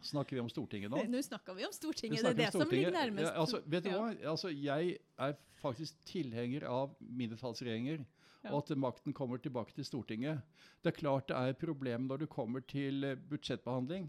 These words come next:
Speaker 1: Det ser du jo nå,
Speaker 2: Mm.
Speaker 1: ikke sant? Eh, det, det er det jo. Men, men, eh, men, eh,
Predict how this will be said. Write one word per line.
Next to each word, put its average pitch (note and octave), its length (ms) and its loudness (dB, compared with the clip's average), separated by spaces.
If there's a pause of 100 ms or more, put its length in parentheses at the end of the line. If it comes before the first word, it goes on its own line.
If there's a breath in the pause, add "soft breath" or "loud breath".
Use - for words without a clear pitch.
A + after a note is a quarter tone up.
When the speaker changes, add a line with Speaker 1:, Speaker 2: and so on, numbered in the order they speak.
(100)
Speaker 1:
Det D3 120 -4
ser A2+ 260 0
du C#3 80 0
jo D3+ 120 4
nå, C3 260 4
Speaker 2:
Mm. - 20 4
Speaker 1:
ikke - 160 0
sant? D#3+ 320 -2
Eh, C#3+ 360 0 (360 loud breath)
det, B2+ 220 0
det D#3 100 2
er G#2+ 140 2
det B2 80 0
jo. D3+ 160 2 (340 soft breath)
Men, C#3 320 0
men, C#3 360 0
eh, C#3 160 0
men, C3+ 460 0
eh, C#3+ 280 0